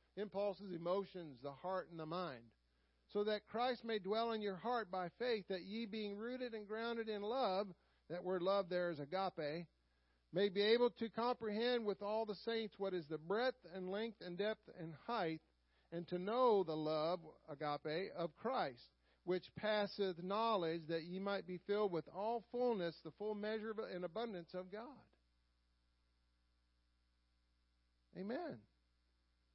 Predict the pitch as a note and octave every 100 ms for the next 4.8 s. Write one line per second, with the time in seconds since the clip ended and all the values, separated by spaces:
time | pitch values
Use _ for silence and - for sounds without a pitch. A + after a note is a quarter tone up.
0 | _ _ _ _ _ - F3 G#3 G#3+ F3+
1 | A3+ B3+ A#3 G3+ G#3+ G3+ F3 G#3 B3+ -
2 | A#3 G#3+ G#3+ B3 C4 - G#3+ G3+ F#3 A3
3 | B3 A3 F#3+ F3 _ _ _ F#3+ A3 B3
4 | A3 G#3 A3+ C4+ C#4 F#3+ D3+ A2